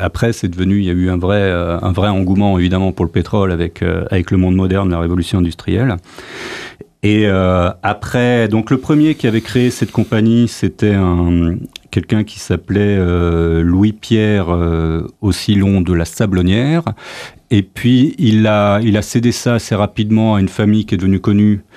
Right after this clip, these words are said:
dans le secteur, qui était la famille Lebel. Donc, il y a eu quatre générations. Et puis, euh, que, comme vous disiez, à partir des années mille huit cent quatre-vingts, plus précisément mille huit cent quatre-vingt-neuf, euh, c'est un consortium d'Alsaciens, de grandes familles alsaciennes, donc on est sous la, l'époque du Reichsland, qui, euh,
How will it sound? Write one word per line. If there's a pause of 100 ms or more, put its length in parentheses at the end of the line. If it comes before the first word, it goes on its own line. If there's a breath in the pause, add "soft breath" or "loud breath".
(240 loud breath)
dans
le
secteur,
qui
était
la
famille
Lebel. (260)
Donc,
il
y
a
eu
quatre
générations. (680 loud breath)
Et
puis,
euh, (120)
que,
comme
vous
disiez,
à
partir
des
années
mille
huit
cent
quatre-vingts,
plus
précisément
mille
huit
cent
quatre-vingt-neuf, (220)
euh, (460 loud breath)
c'est
un
consortium
d'Alsaciens,
de
grandes
familles
alsaciennes,
donc
on
est
sous
la,
l'époque
du
Reichsland,
qui,
euh,